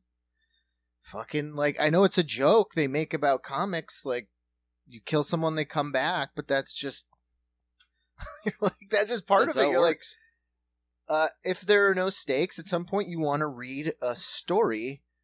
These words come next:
Speaker 1: where the stakes in the story actually matter. Like, you know, when you read a book or something you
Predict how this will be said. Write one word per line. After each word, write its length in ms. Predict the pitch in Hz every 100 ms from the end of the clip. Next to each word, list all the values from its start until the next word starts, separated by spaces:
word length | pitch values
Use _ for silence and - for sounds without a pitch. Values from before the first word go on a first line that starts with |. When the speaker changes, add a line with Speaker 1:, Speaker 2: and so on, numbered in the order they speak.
| _
Speaker 1:
where 260 | 123 127 135
the 160 | 127 131
stakes 720 | - - 147 165 180 - -
in 160 | 151 147
the 80 | 131
story 640 | - - 214 220 151 139 -
actually 880 | 127 131 - 147 131 117 113 104 _ _ _ _ _ _ _ _ _ _
matter. 520 | 151 143 135 107 85 107
Like, 220 | 151 240
you 60 |
know, 100 | 262
when 120 | 233 220
you 100 | 202
read 260 | 175 202
a 80 | 185
book 360 | 143 131 175 -
or 60 |
something 320 | 170 180 180 160
you 220 | 143